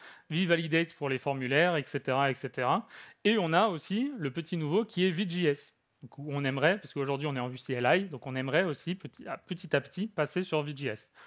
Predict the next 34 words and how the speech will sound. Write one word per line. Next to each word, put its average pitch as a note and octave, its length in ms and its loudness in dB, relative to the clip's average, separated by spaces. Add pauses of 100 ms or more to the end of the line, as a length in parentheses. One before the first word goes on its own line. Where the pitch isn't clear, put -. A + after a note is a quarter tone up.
(320)
qui - 100 -14
va C3 100 0
nous D3 80 -2
demander D3+ 320 -2
beaucoup E3+ 260 0
de D3 60 -8
travail D#3+ 340 4
parce - 240 -10
qu'il C3+ 440 -6
va C#3 100 2
falloir C#3 340 2
aussi E3+ 300 -4
passer D3+ 420 -2
les C#3 120 -2
tests - 520 -4
avec C3+ 200 -4
Vitest. - 600 -6 (540)
Donc D3 120 -4
du C3+ 120 -6
coup, F#3 100 -4
pour D#3+ 160 -10
l'instant, E3+ 420 -2 (140)
on D#3 140 -4
y D#3+ 60 -2
va E3 100 2
doucement. C#3+ 360 -8 (1040)
Ensuite, G3 540 0
point A3+ 140 2
d'après, G#3 640 2
c'est E3+ 340 2
documenter, E3 800 -4 (500)
euh, C3+ 220 6
les F#3 200 4
avancées. D#3+ 460 0